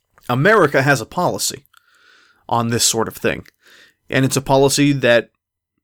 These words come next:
Dwight Eisenhower, the president, uh, will call the domino theory. Uh, that is to say, if communism takes hold in one country, no matter where it is,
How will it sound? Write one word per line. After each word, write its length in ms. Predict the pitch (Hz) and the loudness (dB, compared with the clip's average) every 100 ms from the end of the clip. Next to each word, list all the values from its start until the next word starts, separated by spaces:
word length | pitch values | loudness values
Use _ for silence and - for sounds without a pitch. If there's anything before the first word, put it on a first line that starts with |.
| _ _ _ - | _ _ _ -6
Dwight 260 | 127 127 | -2 -2
Eisenhower, 680 | - 143 165 131 110 107 110 | 0 0 0 0 -2 -2 -2
the 80 | 107 | -6
president, 600 | - 185 143 113 147 - _ _ _ _ _ _ | 0 2 2 0 -4 -8 _ _ _ _ _ _
uh, 220 | - 92 131 | -4 -2 2
will 200 | 139 135 | 2 2
call 500 | - 110 104 110 _ | 0 0 0 -4 _
the 80 | - | -6
domino 520 | 113 120 123 113 107 | 0 0 0 -2 -2
theory. 540 | 104 160 170 113 - _ _ _ _ - _ _ _ | -2 0 0 0 -6 _ _ _ _ -20 _ _ _
Uh, 260 | - 104 92 | -2 -2 -2
that 200 | - 123 | 0 0
is 160 | 123 | 0
to 120 | - 123 | -2 -2
say, 340 | - 113 110 104 | 2 2 2 0
if 260 | 117 113 - | -4 -4 -8
communism 560 | - 147 151 143 123 120 | -2 0 0 -2 -2 -4
takes 240 | 127 117 | -4 -2
hold 200 | 120 113 | -2 0
in 140 | 113 | -2
one 180 | 120 202 | -2 -2
country, 480 | 135 113 107 - 131 | -2 -4 -4 -2 0
no 100 | 120 | 0
matter 200 | 113 110 | 0 0
where 240 | 127 170 | 2 2
it 80 | 120 | 0
is, 280 | 69 98 | -2 -4